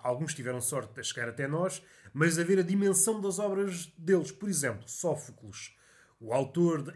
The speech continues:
Édipo e Antígona, escreveu,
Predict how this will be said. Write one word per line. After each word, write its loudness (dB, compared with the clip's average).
Édipo 0
e -16
Antígona, 0
escreveu, 4